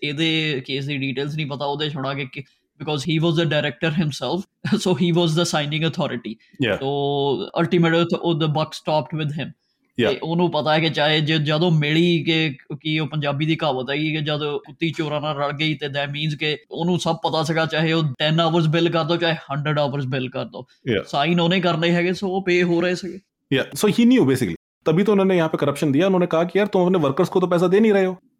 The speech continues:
Speaker 2: तुम इतना मिलियन डॉलर का कॉन्ट्रैक्ट हमसे ले रहे हो और मैं दे रहा हूं तुमको, और तुम वर्कर्स को पे नहीं कर रहे हो। So might as well, ठीक है, मत पे करो वर्कर्स को।" उन्होंने ये नहीं कि भाई वर्कर्स का उनको कुछ भला चाहिए
Speaker 1: हाँ।
Speaker 2: था, उनको तो अपना भला करना था। उन्होंने कहा, "ठीक है, मत पे करो तुम वर्कर्स को, तुम मुझे पैसा दो।"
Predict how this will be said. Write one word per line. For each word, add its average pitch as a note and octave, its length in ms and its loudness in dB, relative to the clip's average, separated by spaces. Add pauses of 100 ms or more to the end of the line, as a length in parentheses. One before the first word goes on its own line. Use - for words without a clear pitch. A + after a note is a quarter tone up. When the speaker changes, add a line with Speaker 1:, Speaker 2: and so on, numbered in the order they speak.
(140)
Speaker 2:
तुम D#3+ 220 4
इतना C#3 280 4
मिलियन C3 420 4
डॉलर A#2 240 4
का C3 540 0
कॉन्ट्रैक्ट A#2 500 0
हमसे A#2 240 0
ले G#2 200 4
रहे G#2+ 100 4
हो A#2 100 4
और B2+ 80 0
मैं A2 300 0
दे B2 120 4
रहा G#2+ 80 2
हूं G#2+ 100 2
तुमको, G2+ 640 -2 (220)
और B2 60 0
तुम D3+ 180 2
वर्कर्स D3+ 300 2
को E3 100 0
पे D#3 220 0
नहीं F#3+ 100 4
कर F3 140 2
रहे D3+ 120 4
हो। F3 120 0 (320)
So D3 140 4
might D#3+ 260 2
as D#3 80 2
well, E3+ 140 2
ठीक F3+ 140 2
है, F3 60 4
मत D#3 300 2
पे F3 100 4
करो C#3+ 200 2
वर्कर्स A#2 300 0
को।" - 100 0
उन्होंने C#3 200 2
ये C#3+ 140 4
नहीं F#3+ 120 2
कि G#3 60 0
भाई F#3 120 4
वर्कर्स C3+ 360 2
का D3+ 120 -2
उनको C3 260 0
कुछ A#2+ 140 -4
भला G#2 180 0
चाहिए G2+ 220 0
Speaker 1:
हाँ। F#2+ 80 0
Speaker 2:
था, - 360 -10
उनको C#3+ 180 4
तो F3+ 60 4
अपना F#3 180 4
भला D#3+ 200 2
करना C#3+ 260 2
था। G3 120 0 (340)
उन्होंने F3 120 4
कहा, G3+ 100 0
"ठीक G3+ 200 0
है, G3 60 4
मत E3+ 140 4 (100)
पे D#3 120 4
करो C#3 140 4
तुम D3+ 100 0
वर्कर्स C3+ 280 0
को, F3+ 100 -10
तुम E3+ 120 2
मुझे C3+ 200 4
पैसा F#2+ 220 -2
दो।" E2 100 -12